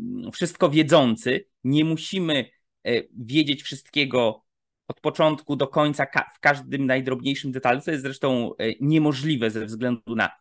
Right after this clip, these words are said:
ogrom, e, wiedzy, na ogrom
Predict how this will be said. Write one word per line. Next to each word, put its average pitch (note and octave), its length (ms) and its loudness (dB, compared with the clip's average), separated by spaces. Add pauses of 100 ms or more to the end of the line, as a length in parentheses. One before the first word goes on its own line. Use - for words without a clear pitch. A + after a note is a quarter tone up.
(200)
ogrom, A2+ 540 2 (380)
e, G#2+ 380 0
wiedzy, B2 520 4
na C3+ 300 2
ogrom C3+ 560 4